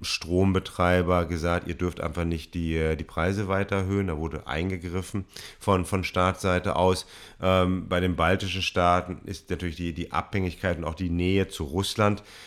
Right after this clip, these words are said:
ähm, nochmal ausschlaggebend dafür, dass die Energiepreise dann noch stärker gestiegen sind. So, also ich kann die Unterschiede alle erklären. Ähm, und, äh,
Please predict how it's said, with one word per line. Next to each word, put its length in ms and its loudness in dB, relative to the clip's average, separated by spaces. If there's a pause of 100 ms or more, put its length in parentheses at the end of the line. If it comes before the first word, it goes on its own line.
(140)
ähm, 600 2 (240)
nochmal 420 0
ausschlaggebend 800 -2
dafür, 300 0
dass 160 0
die 100 -8
Energiepreise 720 -2
dann 200 -2 (100)
noch 400 0
stärker 420 -2
gestiegen 440 -2
sind. 260 -2 (380)
So, 100 2
also 160 6
ich 160 -4
kann 200 6
die 80 4
Unterschiede 600 2
alle 160 2
erklären. 500 0 (580)
Ähm, 360 6 (320)
und, 500 2
äh, 320 6